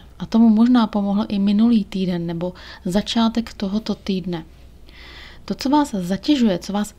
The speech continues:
zpomaluje, stěžuje tu energii, to tentokrát uvidíme opravdu zřetelně. Bude to nepřehlédnutelné. A nechte to být na chvíli, třeba na týden,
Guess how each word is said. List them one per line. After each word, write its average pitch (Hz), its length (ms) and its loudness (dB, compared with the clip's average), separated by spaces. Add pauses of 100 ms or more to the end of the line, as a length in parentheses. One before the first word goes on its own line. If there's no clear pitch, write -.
zpomaluje, 220 720 0 (1000)
stěžuje 226 580 4
tu - 100 -4
energii, 175 720 -4
to 233 120 -2
tentokrát 220 680 0
uvidíme 208 480 0
opravdu 208 580 0
zřetelně. 196 760 -2 (260)
Bude 196 220 -4
to 220 100 2
nepřehlédnutelné. 165 1000 -2 (360)
A 196 60 -6
nechte 302 280 2
to 302 120 2
být 254 380 0 (160)
na 208 120 0
chvíli, 180 440 -2
třeba 190 580 -2 (180)
na 233 60 2
týden, 185 460 0